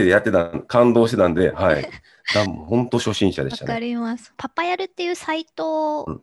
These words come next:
Speaker 2: は、
Speaker 1: うん。
Speaker 2: いつからやってらっしゃるんですか？
Speaker 1: うちの子供が生まれる前からやってて、
Speaker 2: うん。
Speaker 1: えーと、妊娠が分かったタイミングで
Speaker 2: おー。
Speaker 1: 始めました。で、そのタイミングでちょうど僕もフリーランスになってたんで、
Speaker 2: はい。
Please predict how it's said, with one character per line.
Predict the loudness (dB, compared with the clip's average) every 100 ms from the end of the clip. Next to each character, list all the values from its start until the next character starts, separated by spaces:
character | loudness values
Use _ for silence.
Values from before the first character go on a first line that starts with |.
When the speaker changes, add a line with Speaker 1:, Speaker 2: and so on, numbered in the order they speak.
| -4
Speaker 2:
は、 | 0 0 -2 -4 -12
Speaker 1:
う |
ん。 | -10
Speaker 2:
い | -10
つ | -8
か | -10 _ -6
ら | -6
や | -6
っ | _
て | -10
ら | -10
っ |
し | -10
ゃ | -16
る |
ん | -16
で |
す | -14
か？ | -12 -12
Speaker 1:
う | _ _
ち | -2
の | 2 2
子 | 0
供 | 0 0 0
が | 0
生 | 0
ま | 2 2
れ | 2
る | 0 -2 -4
前 | -2 0 0 -4
か | -4
ら | -2
や | -4
っ | -6
て | -10
て、 | -2 0 0
Speaker 2:
う |
ん。 | -4 -8
Speaker 1:
え | -8 -8 -8
ー |
と、 | -6
妊 | -4 -2 -2
娠 | -4 -4 -4 0
が | 2
分 | 2
か | 0
っ | -2
た | 0
タ | 0 2
イ |
ミ | 2
ン | -2
グ | -4 -4
で | -4 -4
Speaker 2:
お | -6 -6 -10
ー。 | -10
Speaker 1:
始 | -8 -6
め |
ま | -8
し | -8
た。 | -14 -14 _ _ _ -14
で、 |
そ | -6
の | -2
タ | 0
イ | 0
ミ |
ン |
グ | 0
で |
ち | 0
ょ |
う |
ど | 0
僕 | 0 -4
も |
フ | -2
リ | -2 2
ー |
ラ | 0
ン |
ス |
に | 0
な | -2
っ |
て | -2
た | 0
ん |
で、 | 0 0
Speaker 2:
は | -2
い。 | -8